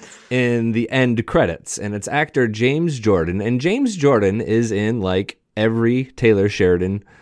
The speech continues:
project you can think of. He's in Mayor of Kingston.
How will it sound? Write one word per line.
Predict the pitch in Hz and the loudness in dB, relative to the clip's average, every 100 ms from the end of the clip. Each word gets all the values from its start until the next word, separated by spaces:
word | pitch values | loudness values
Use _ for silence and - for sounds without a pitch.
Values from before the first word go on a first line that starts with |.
| - - _ _ | -20 -20 _ _
project | - 92 82 87 85 104 | 0 0 0 -4 -4 -4
you | |
can | 107 113 | -4 -2
think | 170 - | -2 -2
of. | 64 | -8
He's | 85 80 | -8 -4
in | 85 80 78 82 | -4 -4 -4 -2
Mayor | 87 78 69 | 0 -2 -4
of | - | -4
Kingston. | 127 139 - 139 143 | -2 -2 -2 -2 -2